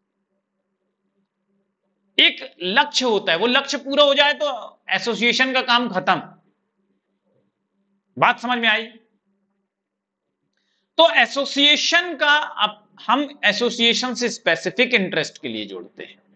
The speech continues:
ठीक, अपने खुद के इंटरेस्ट के लिए जोड़ते हैं, समझ गए? तो विशिष्ट हित होता है हमारा, उस, उसकी वजह से हम सब एक दूसरे से कनेक्टेड होते हैं, वरना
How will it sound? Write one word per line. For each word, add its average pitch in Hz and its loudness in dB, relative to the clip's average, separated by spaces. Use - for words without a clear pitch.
ठीक, 269 0
अपने 269 -2
खुद 220 -2
के 277 4
इंटरेस्ट 233 -4
के 190 -6
लिए 165 -2
जोड़ते 113 -12
हैं, - -20
समझ 208 2
गए? - -2
तो 247 6
विशिष्ट 208 2
हित 247 2
होता 180 -2
है 123 -6
हमारा, 104 -14
उस, - -14
उसकी 277 2
वजह 254 4
से 202 -6
हम 175 -4
सब 156 -6
एक 139 -4
दूसरे 127 -10
से - -14
कनेक्टेड 113 -8
होते 101 -18
हैं, 101 -16
वरना 160 -4